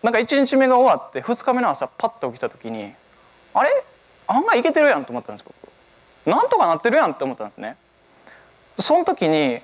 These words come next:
自分の前にあった大きな壁がなくなって、なんか、現実の壁が現れた気がしたんです。そこに手が届いた気がしたんですね。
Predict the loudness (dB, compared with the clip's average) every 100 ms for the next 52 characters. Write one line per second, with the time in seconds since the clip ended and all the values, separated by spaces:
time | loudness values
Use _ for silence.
0 | -16 _ -4 -2 2 2 2 0 -2 -4
1 | -2 -2 -2 -4 -6 -6 -4 -4 -4 -2
2 | -2 -2 -2 0 0 -2 -10 _ _ _
3 | _ -20 -20 -6 -2 0 2 2 2 2
4 | 2 2 2 4 4 2 -2 -6 -8 -10
5 | -14 -20 _ _ _ _ _ _ _ -8
6 | -2 0 0 0 0 0 2 0 0 -2
7 | -4 -4 -10 -8 -8